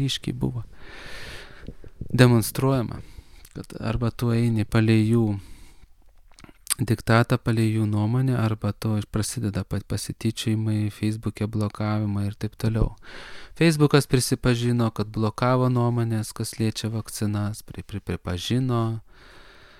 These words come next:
O va. Tai viskas, kas tenais buvo vadinama konspiracija,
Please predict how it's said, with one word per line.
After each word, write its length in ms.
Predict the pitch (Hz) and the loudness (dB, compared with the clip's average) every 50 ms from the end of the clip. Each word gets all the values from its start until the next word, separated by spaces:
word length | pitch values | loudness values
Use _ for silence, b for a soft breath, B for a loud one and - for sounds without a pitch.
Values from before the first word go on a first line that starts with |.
| B B B B B B B B B B B B - - - - - - - - - - - - - - - - - - - - - - - - - - | B B B B B B B B B B B B -20 -20 -20 -20 -20 -20 -20 -20 -20 -20 -20 -20 -20 -20 -18 -18 -18 -18 -20 -20 -20 -20 -20 -14 -8 -4
O 180 | 120 110 107 107 | -2 0 0 2
va. 160 | 110 110 110 107 107 104 b b b b b b b b b b b b b b b b b b b b b b b b b b b b b - _ - | 2 2 2 0 -2 -4 b b b b b b b b b b b b b b b b b b b b b b b b b b b b b -14 _ 4
Tai 140 | 135 139 143 143 143 139 139 | 6 6 8 8 6 4 2
viskas, 380 | 151 - - - 127 117 - - | 0 0 0 -2 -2 -2 -2 -2
kas 220 | - 113 - - - | -2 -4 -4 -2 -2
tenais 400 | 107 107 107 107 104 98 - - | -2 0 2 0 0 -2 -4 -6
buvo 220 | 117 113 110 107 101 107 | -2 0 0 0 2 2
vadinama 480 | 101 101 - 110 107 107 104 104 98 - | 0 0 0 -2 -2 0 0 0 -2 -2
konspiracija, 880 | - 107 101 - - - - 104 104 107 113 113 107 - - - 101 | -2 -4 -6 -4 -4 -4 -2 0 2 2 2 0 0 -4 -4 -4 -4